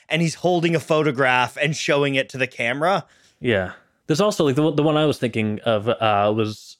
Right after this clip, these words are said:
Speaker 2: You Belong With Me, Taylor Swift.
Speaker 1: Yes.
Speaker 2: Uh, which I,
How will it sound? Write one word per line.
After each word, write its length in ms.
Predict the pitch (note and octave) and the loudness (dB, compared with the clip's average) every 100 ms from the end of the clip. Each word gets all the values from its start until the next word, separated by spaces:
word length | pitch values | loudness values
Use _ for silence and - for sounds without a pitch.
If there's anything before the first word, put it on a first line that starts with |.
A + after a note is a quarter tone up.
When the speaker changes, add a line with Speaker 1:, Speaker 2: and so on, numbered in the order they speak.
| - | -6
Speaker 2:
You 160 | C#3 C3+ | -2 0
Belong 320 | C3 C3+ C3 | 2 2 2
With 160 | A#2+ | 0
Me, 240 | B2 C3 D#3+ | 0 0 -2
Taylor 320 | - C#3 C3 | -2 0 0
Swift. 420 | - C#3+ - - _ _ _ _ - | -2 -4 -4 -18 _ _ _ _ -8
Speaker 1:
Yes. 320 | D#3+ C#3+ A#2+ | 0 2 2
Speaker 2:
Uh, 280 | A2 G2+ G2 - _ | 2 2 0 -6 _
which 160 | D#3+ E3 | -2 2
I, 200 | F#3+ | 0